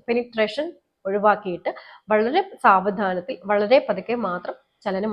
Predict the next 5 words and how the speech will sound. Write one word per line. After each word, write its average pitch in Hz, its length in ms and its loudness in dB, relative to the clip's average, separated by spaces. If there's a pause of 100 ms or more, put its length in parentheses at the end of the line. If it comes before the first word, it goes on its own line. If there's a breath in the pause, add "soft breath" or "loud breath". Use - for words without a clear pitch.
ഉണ്ടാക്കുക. 165 480 -4 (600 loud breath)
അതിൽ 254 140 4 (140)
നിന്നാണ് 277 480 4 (260)
സ്ത്രീക്ക് 196 440 -6 (260)
രതിമൂർച്ച 190 420 -4